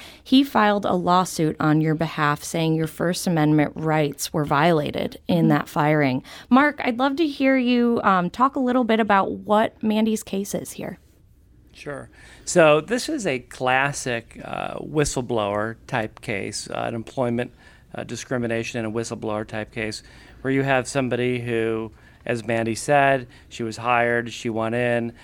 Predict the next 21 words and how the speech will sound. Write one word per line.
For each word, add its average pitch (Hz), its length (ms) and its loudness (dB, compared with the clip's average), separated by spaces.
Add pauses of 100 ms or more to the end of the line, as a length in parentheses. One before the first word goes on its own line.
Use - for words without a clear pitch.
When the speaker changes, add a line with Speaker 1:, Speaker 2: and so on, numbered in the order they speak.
(280)
Speaker 3:
and 123 140 -4
she 147 140 -4
spoke, 160 500 0
uh, 113 280 -2 (260)
to 139 120 -2
the 135 140 0
county 139 300 0
council. 139 500 -4
She 117 340 -6
spoke 120 380 -6
in 117 100 -10
public. 156 520 -2 (340)
She 143 240 2
advocated, 123 800 0
uh, 117 380 -4 (400)
on 139 120 0
behalf 127 420 0
of 117 160 -4
a 113 60 -8
particular 120 640 -4
position, 131 680 -4